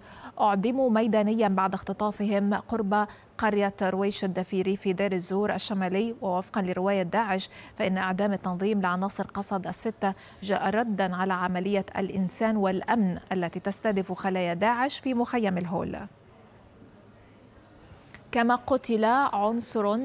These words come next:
بقوات النظام السوري، وأصيب ثلاثة آخرون في هجوم لتنظيم داعش على موقع عسكري للنظام في بادية حمص الشمالية الشرقية. وفقا للمرصد السوري لحقوق الإنسان، فإن داعش شن هجوما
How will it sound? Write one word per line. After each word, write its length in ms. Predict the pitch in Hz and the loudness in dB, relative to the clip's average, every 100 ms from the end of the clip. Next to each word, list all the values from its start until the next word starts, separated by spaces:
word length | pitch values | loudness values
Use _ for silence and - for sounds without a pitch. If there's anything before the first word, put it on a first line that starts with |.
| 277 | -2
بقوات 720 | 220 214 220 220 208 214 226 | 0 0 0 2 4 4 4
النظام 360 | 247 202 208 220 | 2 2 2 2
السوري، 460 | 202 - 208 196 254 | 2 0 2 2 2
وأصيب 640 | 247 196 - 226 208 202 - - - - | 0 0 0 0 2 0 -2 -16 -12 0
ثلاثة 560 | 220 254 349 294 254 | 4 4 2 0 2
آخرون 480 | 247 - 226 254 226 | 2 2 2 2 0
في 180 | 190 208 | 0 0
هجوم 280 | 196 214 220 | 0 2 2
لتنظيم 480 | 196 196 196 208 202 | 0 -2 -2 0 0
داعش 380 | 185 202 196 | 0 0 0
على 160 | 196 185 | -2 0
موقع 400 | 190 220 208 196 | -2 -2 -2 -2
عسكري 400 | 170 - 208 214 | -2 -2 -2 0
للنظام 420 | 196 185 185 208 | 0 -2 0 -2
في 140 | 220 202 | -2 -2
بادية 340 | 190 208 185 | -2 0 -2
حمص 280 | - 214 214 | -2 -2 -2
الشمالية 460 | 202 - 185 180 196 | -2 -4 -4 -2 -2
الشرقية. 580 | 196 196 - 190 175 175 - - - - | -4 -8 -4 -4 -4 -6 -12 -20 -10 0
وفقا 300 | 254 - 277 | 2 2 2
للمرصد 480 | 233 220 247 240 | 4 2 0 -2
السوري 340 | 202 - 214 220 | -2 0 0 2
لحقوق 440 | 220 208 220 226 | 0 0 0 0
الإنسان، 360 | 208 196 226 220 | 0 0 0 0
فإن 320 | - 190 185 | 0 0 0
داعش 400 | 196 220 202 - - - | 2 2 0 -4 -10 -16
شن 360 | - - 277 285 | -4 0 0 0
هجوما 480 | 254 220 214 233 | 0 0 0 0